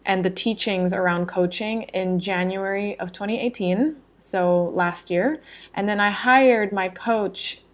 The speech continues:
around May, not, not May, um, March or April of last year, of twenty eighteen. So,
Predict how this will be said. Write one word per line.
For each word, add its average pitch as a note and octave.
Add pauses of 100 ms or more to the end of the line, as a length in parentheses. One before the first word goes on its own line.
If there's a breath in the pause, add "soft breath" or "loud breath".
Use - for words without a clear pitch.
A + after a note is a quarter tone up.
(320)
around A3
May, G#3
not, G3+
not G3
May, D#3+
um, E3+
March G3
or F3+
April F3 (320)
of F3+
last D#3
year, -
of F3+
twenty E3
eighteen. -
So, F#3